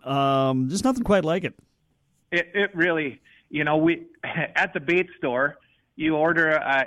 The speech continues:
Speaker 2: you know, I always go in and get a couple scoops of crappie minnows, and when you look at 'em, okay, well, that's about sixty to seventy minnows, and you're thinking, "I sure hope I use every one of those. Why don't you give me a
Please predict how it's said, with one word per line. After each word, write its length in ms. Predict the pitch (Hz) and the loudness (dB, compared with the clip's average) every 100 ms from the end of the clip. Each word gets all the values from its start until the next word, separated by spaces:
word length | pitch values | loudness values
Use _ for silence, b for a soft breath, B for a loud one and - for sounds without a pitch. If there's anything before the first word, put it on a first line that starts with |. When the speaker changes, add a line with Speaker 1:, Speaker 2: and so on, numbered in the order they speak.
| - | -4
Speaker 2:
you 160 | 139 | -8
know, 100 | 135 | -6
I 120 | 135 | -2
always 200 | 160 160 | -2 -2
go 200 | - 143 | -6 -4
in 180 | 147 151 | -2 -4
and 160 | 143 131 | -6 -8
get 160 | 156 | -6
a 40 | 147 | -6
couple 360 | - 160 156 - | -10 -12 -12 -12
scoops 320 | - 175 180 - | -4 -2 -4 -10
of 140 | 151 - | -10 -8
crappie 380 | - 156 131 127 | -2 -2 -2 -6
minnows, 380 | 120 120 127 139 | -6 -8 -8 -10
and 220 | 123 131 | -10 -10
when 160 | 151 170 | -6 -2
you 120 | 151 | 0
look 220 | 165 170 | 0 0
at 220 | 156 160 | 0 2
'em, 240 | 160 160 156 b b b - | 0 -2 -8 b b b -8
okay, 360 | 185 - 175 | -8 -4 -4
well, 140 | 170 156 | 0 0
that's 280 | 165 208 - | 0 -2 -4
about 340 | 170 165 156 - _ - | -2 0 0 -4 _ -10
sixty 360 | 180 - 160 151 | -8 -8 -12 -10
to 100 | 139 - | -10 -4
seventy 340 | 151 147 143 | -4 -4 -8
minnows, 520 | 135 143 139 123 120 120 _ _ _ _ _ - | -10 -10 -8 -8 -10 -14 _ _ _ _ _ -12
and 140 | 147 | -6
you're 140 | 160 151 | -4 -4
thinking, 480 | 165 160 151 143 - | -6 -6 -6 -6 -6
"I 160 | 143 156 - | -6 -6 -2
sure 180 | 196 196 | 0 0
hope 260 | - 175 | -2 -2
I 40 | 151 | -2
use 300 | 151 160 151 | -2 -4 -2
every 200 | 147 143 | -2 -2
one 200 | 143 151 | -6 -4
of 80 | 160 | -2
those. 200 | 170 185 - | -2 -4 -4
Why 140 | 202 | 0
don't 180 | 254 233 | 0 -2
you 60 | 196 | -4
give 160 | 190 | -2
me 120 | 180 | 0
a 120 | 165 | -2